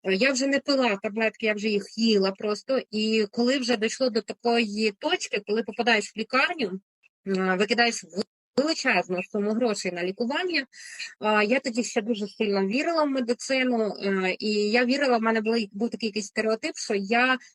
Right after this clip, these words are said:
мене полікують, мені повернуть здоров'я. Але, на жаль, коли через місяць після, ну, дуже великої суми, яка була вкладена в ліки, а,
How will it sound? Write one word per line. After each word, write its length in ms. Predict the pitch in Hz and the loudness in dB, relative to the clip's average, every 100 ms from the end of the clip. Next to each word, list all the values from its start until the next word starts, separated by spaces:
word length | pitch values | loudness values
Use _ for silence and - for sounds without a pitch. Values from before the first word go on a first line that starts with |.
| _ | _
мене 320 | 214 214 233 | -2 2 2
полікують, 640 | 262 233 220 - 247 202 - | 2 0 0 0 0 2 0
мені 220 | 202 247 | 2 2
повернуть 560 | 254 220 240 254 233 180 | 2 2 2 2 0 -2
здоров'я. 640 | - 220 220 190 - 131 _ - - - _ - | -2 2 2 0 -4 -12 _ -20 -20 -20 _ 0
Але, 580 | 202 214 254 302 330 320 | 2 4 4 4 4 4
на 200 | 254 220 | 2 0
жаль, 480 | - 254 277 302 294 | 0 0 2 2 0
коли 260 | 233 220 254 | -2 0 0
через 380 | 247 214 202 | 0 -2 0
місяць 540 | 208 220 208 196 185 - | 0 2 2 0 -2 -2
після, 360 | 208 202 208 | -6 0 0
ну, 200 | 214 262 | 2 0
дуже 420 | 285 233 262 196 196 | 0 2 2 2 2
великої 480 | 196 196 196 185 | 2 2 2 0
суми, 340 | 196 262 226 180 | 0 -2 0 0
яка 220 | 175 214 | -2 -2
була 220 | 208 202 | 0 -2
вкладена 580 | 196 - 226 208 190 175 | -2 0 0 2 0 0
в 80 | 180 | 0
ліки, 440 | 208 196 - 247 302 - - - | 0 2 0 0 -2 -12 -14 -4
а, 480 | 190 196 196 190 | 0 2 2 2